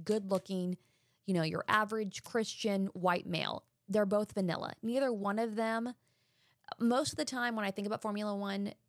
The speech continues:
it, like, takes me a while to actually think of them.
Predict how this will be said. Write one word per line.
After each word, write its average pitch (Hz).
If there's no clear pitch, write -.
it, 196
like, 196
takes -
me 202
a 190
while 185
to -
actually 185
think 165
of 156
them. -